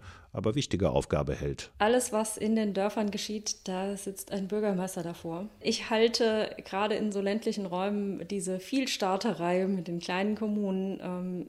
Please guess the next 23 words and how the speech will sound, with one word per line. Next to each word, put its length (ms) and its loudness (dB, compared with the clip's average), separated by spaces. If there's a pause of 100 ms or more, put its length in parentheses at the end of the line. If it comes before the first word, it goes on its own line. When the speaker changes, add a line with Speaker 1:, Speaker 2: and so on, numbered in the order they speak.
(140)
Speaker 2:
für 440 -4 (460)
sehr 300 0
abträglich, 600 -4
was 180 -10
die 140 -6
Entwicklung 440 -6
betrifft. 460 -12 (240)
Speaker 1:
Die 80 2
deutschen 400 8
Verwaltungsstrukturen 1120 4
sind 220 2
komplex. 680 0 (220)
Bürgermeister, 680 4 (180)
Landräte 680 4
und 160 -2
Regierungsbezirke 920 4
planen 580 2
und 200 -2
entwickeln, 540 2 (200)
jeder 420 0 (120)
vor 180 0
sich 180 -4
hin. 260 -2